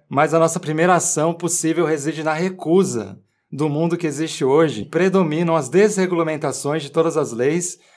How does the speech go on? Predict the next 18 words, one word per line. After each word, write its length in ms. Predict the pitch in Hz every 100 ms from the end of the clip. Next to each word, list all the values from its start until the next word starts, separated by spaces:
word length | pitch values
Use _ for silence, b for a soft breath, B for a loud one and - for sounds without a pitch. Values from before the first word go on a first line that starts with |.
| b
e 100 | 143
as 140 | 151 160
aberrações 840 | 151 170 185 175 165 - 170 185
legitimadas. 1000 | 185 180 175 180 143 120 104 98 - - _ _ _ _ _ _
Quando 300 | - 170 190
um 80 | 202
incêndio 560 | 208 190 - 170 190 175
se 160 | 180
propaga 640 | 180 175 170 156 147 147 147
ou 80 | 165
se 140 | 180
manifesta, 760 | 156 143 120 147 165 165 110 - - _ _ _ _ -
alguém 340 | 139 135 170
começa 600 | 190 180 156 190 190 175
a 60 | 160
prever 580 | - 170 170 123 175 220
as 180 | 185
reparações, 1000 | 147 190 190 147 127 - 139 165 127 -